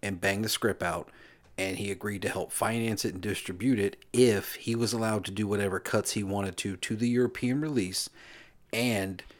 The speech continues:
um, he also had, like, say over the soundtrack. So Romero knew the entire time he was making it, "Well, I've got this Goblin score I can use, and I've got this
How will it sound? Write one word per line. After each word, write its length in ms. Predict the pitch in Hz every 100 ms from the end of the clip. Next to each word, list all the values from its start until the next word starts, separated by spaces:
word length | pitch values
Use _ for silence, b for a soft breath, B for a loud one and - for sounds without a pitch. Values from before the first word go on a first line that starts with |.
| b -
um, 380 | 104 101 95 90
he 160 | - 117
also 280 | 104 - 104
had, 180 | 104
like, 280 | 95 98 - -
say 360 | - 120 107 98
over 180 | 98
the 80 | 95
soundtrack. 480 | - 104 101 - -
So 160 | - 98
Romero 640 | 98 101 107 120 117 107
knew 200 | 107 113
the 140 | 104
entire 400 | 101 - 117 104
time 220 | 95 107
he 100 | 101
was 140 | 98 92
making 320 | 117 131 95
it, 180 | 87 - B B B B
"Well, 100 | -
I've 80 | 110
got 220 | 101 151
this 160 | 131 107
Goblin 520 | 92 104 143 127 110
score 380 | 90 - 104 95
I 100 | 95
can 220 | - 101
use, 380 | 95 92 90 -
and 80 | 98
I've 80 | 95
got 180 | 107
this 180 | - 113